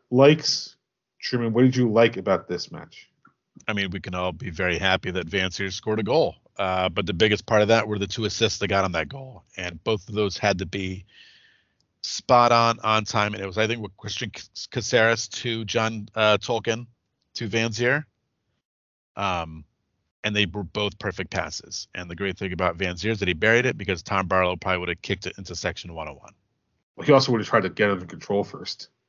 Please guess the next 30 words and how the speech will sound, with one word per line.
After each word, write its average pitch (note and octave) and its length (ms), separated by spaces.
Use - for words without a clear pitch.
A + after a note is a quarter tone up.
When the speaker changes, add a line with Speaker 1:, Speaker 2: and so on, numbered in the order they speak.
Speaker 2:
Yes. - 460
Speaker 1:
Van B2 140
Zier C3 140
was A#2+ 100
just A2 140
like, G#2+ 140
"Fuck A#2+ 260
this F#2 160
shit. G#2+ 160
<laughs> F#2+ 40
I'm - 20
gonna - 180
take - 260
this F3+ 180
shot - 260
now." C3+ 400
Speaker 2:
Yep. B2 240
Speaker 1:
Uh, B2 520
my B2 240
like, D3 380
just B2+ 200
to C3 60
be B2+ 100
a - 20
little B2 160
different, C3+ 600
is G#2+ 300
going G#2+ 360
to G#2+ 180
be G2+ 480